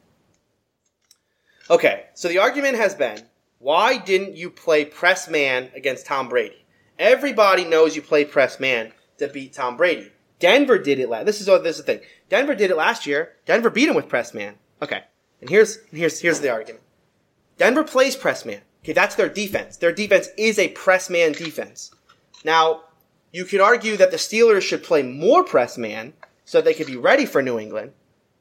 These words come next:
and I could buy that argument. But the argument that they, that this year they should have played, they should have switched the defense in the A F C Championship game from what they do all year,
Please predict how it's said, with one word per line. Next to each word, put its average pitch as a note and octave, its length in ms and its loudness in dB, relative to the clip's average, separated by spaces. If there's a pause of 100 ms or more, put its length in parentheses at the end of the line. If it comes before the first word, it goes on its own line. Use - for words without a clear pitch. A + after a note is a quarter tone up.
(280)
and D3 100 -4
I D#3+ 120 4
could D3 160 -8
buy D#3 180 4
that C3 140 0
argument. G#2 380 -14 (600)
But D#3 120 -6
the G3+ 80 0
argument C4 260 0
that G#3+ 140 -2
they, G#3 160 0
that F3+ 280 0
this D4 240 0
year G#3 360 0 (380)
they F#3 120 0
should G3+ 180 2
have F#3 140 2
played, F3+ 340 -2
they F3+ 80 -6
should F3 140 -4
have D#3+ 100 2
switched C4 500 -2
the A3+ 100 -2
defense E3 640 -6 (140)
in D#3 120 2
the E3 100 0
A G#3+ 140 6
F C4 80 -4
C A#3+ 100 -4
Championship G3+ 460 0
game A2 260 -10 (360)
from F3+ 360 2 (340)
what G#3 280 -2
they A3 160 2
do A#3+ 240 -2
all A#3 200 0
year, G#3 360 -6